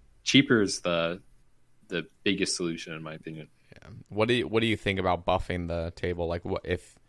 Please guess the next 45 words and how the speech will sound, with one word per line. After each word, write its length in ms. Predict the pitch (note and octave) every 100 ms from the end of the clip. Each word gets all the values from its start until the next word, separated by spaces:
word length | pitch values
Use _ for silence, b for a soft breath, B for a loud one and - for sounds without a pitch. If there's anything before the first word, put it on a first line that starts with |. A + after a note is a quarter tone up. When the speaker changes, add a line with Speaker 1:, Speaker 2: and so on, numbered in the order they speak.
| _ _ -
Speaker 2:
if 180 | - -
it, 240 | F2 F2+ -
if 160 | F#2
the 120 | G2
loot 360 | F#2 F#2+ G#2 G#2
was 200 | G2 F#2
buffed 400 | F2 E2 F2 -
and 80 | E2+
it 40 |
stayed 300 | - F2+ F2
at 80 | F2
a 40 |
thousand, 460 | F2+ F2 F2 F2 F2
what 160 | F2 E2+
would 180 | F2
you, 180 | F2 E2+
like, 320 | E2 E2 - _ _ _ _ _ -
recommend 580 | E2+ F2+ E2+ E2 E2+
they 120 | E2+ F2
do 300 | E2+ E2+ E2+
to 120 | -
make 200 | F2 -
it 140 | E2+
balanced 540 | - E2+ F2 F2 F2 -
yet 340 | F2 E2 -
still 300 | - - F2
worth 340 | E2+ D#2+ D#2+ -
doing? 360 | E2+ F2 E2+ - _ _ _ _ _ _ _ _ _ _
Speaker 1:
Um, 380 | F#2+ G#2 G#2+ G#2
Speaker 2:
Like, 160 | G#2+ F#2
almost, 280 | C3 F#2+ G#2
Speaker 1:
add, 120 | A#2
Speaker 2:
like, 20 |
Speaker 1:
like, 120 | G2
Speaker 2:
rewarding 600 | G2+ F2+ F2+ F2+ F2+ F2
in 60 | F2
a 60 | E2+
way 180 | E2
where 160 | E2+ F2+
it's, 100 | -
like, 200 | F2+ -
it 120 | - G2
almost 260 | A2 G2+
competes 640 | - F2 - E2+ F2+ - -
with, 320 | E2+ E2